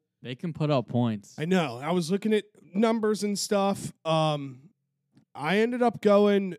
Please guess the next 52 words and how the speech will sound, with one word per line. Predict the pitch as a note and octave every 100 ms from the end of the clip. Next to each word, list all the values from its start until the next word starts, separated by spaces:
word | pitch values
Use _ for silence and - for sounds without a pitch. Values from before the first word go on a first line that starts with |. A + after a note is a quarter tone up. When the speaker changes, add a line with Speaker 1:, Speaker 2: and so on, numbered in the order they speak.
| _ _
Speaker 2:
solely | C#3 - F3+ G3 A3+ A3+
because | G#3 E3+ F#3 F3+ F3+ E3+ - -
U | C3+ D#3+ F3+
C | - F3
L | E3+ E3
A | E3 E3 D#3+
requested | D#3 - D#3+ E3 - - D#3
that | D3 C#3+
U | E3 E3
S | D#3
C | - D#3+ D3+
and | D3
U | D#3
C | D3 D#3
L | D3+ D3
A | D3
split | C#3+ - E3 D#3+
the | D#3
pay-, | - D#3+ D#3+ _ _ _ _
the | C#3
plane | - F3 E3+ E3+
tickets | E3 E3+ F3 E3+ - - - _ _ _
when | D3 D#3
they | D#3
joined | D#3 E3 E3
the | D#3+
Big | C#3+ D#3 C#3
Ten. | E3 F3 F3
U | E3+ E3
C | - E3
L | D#3
A, | D3+
a | D3
bunch | D3+ -
of | A#2+
broke | C#3+ D#3 -
boys. | D3 D3 C#3+
I'm | D3 C#3
taking | D3 C#3+ C#3+
U | C#3
S | C3+ -
C | C#3+
minus | C#3 C#3 C3+ -
two | D#3
and | C#3
a |
half, | C#3 F#3 C3 - _ _ _ _
just | - F3 -
solely | F3+ E3+
for | D#3 D#3+
that | D3+ D#3
reason. | F3+ F#3 B2